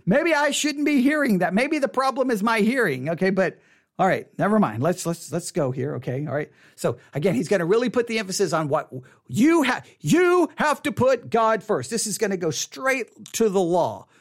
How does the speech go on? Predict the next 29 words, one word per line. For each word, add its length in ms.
You 460
do 260
this, 360
you 320
do 240
this, 340
you 300
do 220
this, 300
you 280
do 240
this, 320
you 240
do 220
this, 200
you 260
do 240
this, 320
you 280
do 200
this, 480
all 80
right? 300
And 100
then 140
if 140
you 100
do 240
this, 300